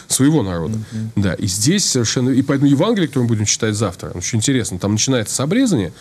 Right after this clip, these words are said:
Speaker 2: Мгм.
Speaker 1: с того, как на восьмой день он был принесен, а, значит, э, да, для, так сказать, обрезания, а потом, то есть это очень короткий отрывок, там, собственно, констатируется факт. А евангельское чтение — это от Луки, оно даст чуть больше. Там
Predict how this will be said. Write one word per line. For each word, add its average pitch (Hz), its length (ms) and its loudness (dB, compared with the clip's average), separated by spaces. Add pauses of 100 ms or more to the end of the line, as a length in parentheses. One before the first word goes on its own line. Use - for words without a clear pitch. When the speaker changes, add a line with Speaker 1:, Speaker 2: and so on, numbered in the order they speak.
Speaker 2:
Мгм. 113 160 -2
Speaker 1:
с 123 60 2
того, 135 140 0
как 117 140 -6
на 117 100 2
восьмой 123 360 0
день 120 300 0
он 90 40 -8
был 92 160 -4
принесен, 107 560 -2 (480)
а, 87 460 -2
значит, 80 300 -6 (100)
э, 71 360 -4
да, 87 180 -2
для, 92 400 -2
так - 100 -16
сказать, - 220 -10
обрезания, 175 420 0
а 117 80 -2
потом, 226 480 0
то - 80 -4
есть - 100 0
это 151 120 0
очень 165 140 0
короткий 202 360 0
отрывок, 110 320 -2
там, 92 180 -2
собственно, 120 300 0
констатируется 135 600 0
факт. 113 360 -4 (340)
А 98 100 -2
евангельское 107 460 0
чтение — 156 300 2
это 104 120 -2
от 95 120 -4
Луки, 143 220 2
оно 92 160 0
даст 120 240 -2 (120)
чуть 131 180 0
больше. 226 320 0 (260)
Там 123 260 0